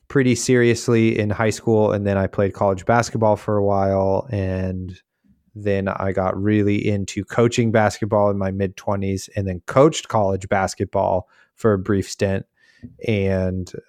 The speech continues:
um, then the pandemic happened, and then, uh, me and Isaac picked up Flesh and Blood, and then that wound up having, like, a, uh, robust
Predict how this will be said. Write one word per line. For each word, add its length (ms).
um, 540
then 120
the 80
pandemic 500
happened, 520
and 160
then, 400
uh, 360
me 380
and 240
Isaac 560
picked 260
up 280
Flesh 420
and 180
Blood, 600
and 160
then 220
that 320
wound 320
up 120
having, 400
like, 320
a, 680
uh, 640
robust 960